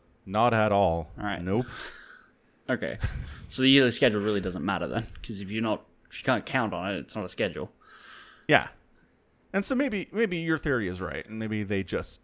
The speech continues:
Speaker 1: decided to put this out in May so that whenever they do come back, the time will be shorter than if they had released everything in, like, January.
Speaker 2: Mm-hmm.
Speaker 1: So, I mean, I'm, uh, fine. I kinda get that, I suppose.
Speaker 2: Maybe.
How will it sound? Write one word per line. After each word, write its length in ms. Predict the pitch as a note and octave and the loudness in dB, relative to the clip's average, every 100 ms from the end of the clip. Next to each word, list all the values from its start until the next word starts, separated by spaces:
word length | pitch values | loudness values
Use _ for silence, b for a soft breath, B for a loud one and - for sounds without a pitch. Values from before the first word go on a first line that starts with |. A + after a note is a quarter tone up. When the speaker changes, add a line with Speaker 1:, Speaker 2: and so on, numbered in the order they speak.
| _ | _
Speaker 1:
decided 420 | A2 - A2+ G#2 F#2+ | -12 -4 0 0 -2
to 60 | |
put 140 | - G#2 | -6 -8
this 140 | - | -4
out 140 | G2 F2 | -4 -4
in 180 | F2+ | -2
May 280 | G#2 G2+ F#2+ | 0 2 0
so 180 | F#2+ G#2 | -2 -2
that 140 | F#2 | 0
whenever 240 | A2+ C#3 C3 | 0 0 0
they 140 | A#2 | -2
do 280 | G2 B2+ E3+ | -4 -2 -2
come 300 | - B2 G2+ | 0 -2 0
back, 340 | F2 F2 F#2 | 0 0 -2
the 60 | - | -10
time 240 | - A#2 | -6 -4
will 80 | G2+ | -4
be 140 | F2+ F2 | -6 -8
shorter 520 | - - G#2+ F#2+ F2+ | -8 -2 0 0 -2
than 240 | E2+ F2+ | -4 -8
if 240 | F2+ - - | -8 -8 -4
they 160 | F2+ | -4
had 160 | F2+ F#2+ | -2 -4
released 300 | F2+ F#2 F2+ | -4 -4 -6
everything 400 | F2+ F2 E2+ F2 | -6 -6 -8 -10
in, 220 | - F2 | -10 -10
like, 160 | F2 E2+ | -10 -8
January. 540 | F2+ E2+ G#2 D#3 B3+ - | -6 -4 -4 -4 -6 -6
Speaker 2:
Mm-hmm. 280 | C3 A#2+ A#2+ D3+ b b b b _ _ _ | -2 -2 -2 -6 b b b b _ _ _
Speaker 1:
So, 180 | - C3+ | -12 -6
I 60 | D3 | -2
mean, 100 | D3 | 0
I'm, 420 | C#3 C3 A2+ A2 | 0 0 -2 -6
uh, 40 | |
fine. 360 | - F#2 F2+ F2+ A2+ | -6 -6 -6 -8 -12
I 60 | |
kinda 180 | G#2 F2+ | -12 -10
get 140 | D#2+ D#2+ | -10 -6
that, 120 | E2 | -6
I 40 | D#2+ | -6
suppose. 420 | - D#2+ E2 - - | -8 -8 -10 -14 -10
Speaker 2:
Maybe. 320 | A2 D#2+ - | -10 -10 -14